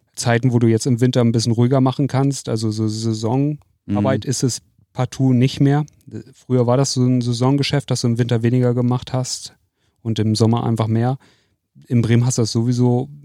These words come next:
Speaker 1: eher nicht, weil viele
Speaker 2: Ist
Speaker 1: Bremer
Speaker 2: durchgängig
Speaker 1: einfach
Speaker 2: Winter.
Speaker 1: durch, ja, <laughs> oder auch die Bremer hart gesotten sind, auch bei schlechtem Wetter immer viel Fahrrad fahren, auch im Winter. Ich meine, wir haben alle vier Jahre irgendwie mal einen Winter mit ein bisschen Schnee.
Speaker 2: Mhm.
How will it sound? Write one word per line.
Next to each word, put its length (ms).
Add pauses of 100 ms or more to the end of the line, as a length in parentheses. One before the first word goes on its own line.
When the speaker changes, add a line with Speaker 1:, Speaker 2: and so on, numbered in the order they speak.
(100)
Speaker 1:
eher 200
nicht, 260
weil 200
viele 520
Speaker 2:
Ist 100
Speaker 1:
Bremer 340
Speaker 2:
durchgängig 220
Speaker 1:
einfach 200
Speaker 2:
Winter. 200
Speaker 1:
durch, 140 (100)
ja, 360 (200)
<laughs> 200
oder 240
auch 180
die 260
Bremer 340
hart 260
gesotten 340
sind, 280
auch 180
bei 280
schlechtem 360
Wetter 240
immer 240
viel 260
Fahrrad 360
fahren, 240
auch 180
im 120
Winter. 360 (260)
Ich 80
meine, 200
wir 100
haben 120
alle 160
vier 180
Jahre 340
irgendwie 260
mal 140
einen 140
Winter 320
mit 200
ein 40
bisschen 240
Schnee. 260
Speaker 2:
Mhm. 320